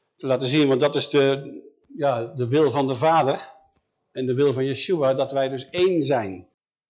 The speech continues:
En ja, dat lijkt er nog helemaal niet op zelfs. Maar toch moeten we ernaar streven dat we één worden.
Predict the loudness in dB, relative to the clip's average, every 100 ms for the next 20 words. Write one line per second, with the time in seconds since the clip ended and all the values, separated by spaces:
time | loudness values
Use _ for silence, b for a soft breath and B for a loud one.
0 | _ _ _ _ _ _ _ _ -16 -6
1 | -4 -2 -4 -4 -4 -4 -6 -6 -4 -2
2 | -2 -2 -4 -8 -10 -14 -14 -20 -20 _
3 | _ _ _ _ _ _ _ _ -16 -12
4 | -10 -8 -8 -6 -6 -8 -8 -8 -8 -8
5 | -12 -12 -8 -6 -4 -4 -6